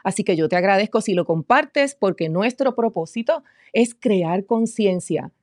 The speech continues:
la importancia de viajar, pero viajar asegurados. Así que te, con ese propósito te puedes, eh, comunicar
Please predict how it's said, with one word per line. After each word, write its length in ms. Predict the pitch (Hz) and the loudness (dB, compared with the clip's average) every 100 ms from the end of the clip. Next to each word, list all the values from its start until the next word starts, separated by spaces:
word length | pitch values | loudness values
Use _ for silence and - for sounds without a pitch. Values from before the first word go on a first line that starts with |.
| _ | _
la 120 | 190 180 | -4 -2
importancia 720 | 156 170 156 - 208 285 285 | -2 -4 -2 -2 -2 0 2
de 100 | 311 | 2
viajar, 460 | 320 247 226 226 | 0 2 0 0
pero 180 | 196 180 | -2 -2
viajar 320 | 165 147 156 | -2 -2 -2
asegurados. 880 | 165 185 202 160 143 143 143 135 - _ _ - | -4 -4 -4 -2 -2 -2 -4 -6 -12 _ _ -10
Así 220 | 185 220 | -4 0
que 120 | 214 | 0
te, 180 | 196 185 | 0 -2
con 180 | - 175 | -2 -2
ese 200 | 170 233 | 0 2
propósito 520 | 294 285 214 240 240 | 2 2 0 0 0
te 120 | 220 | 0
puedes, 320 | 190 165 196 - | 0 -2 -2 -4
eh, 180 | 226 214 | -2 0
comunicar 580 | 233 262 302 - 202 | 0 0 -2 0 0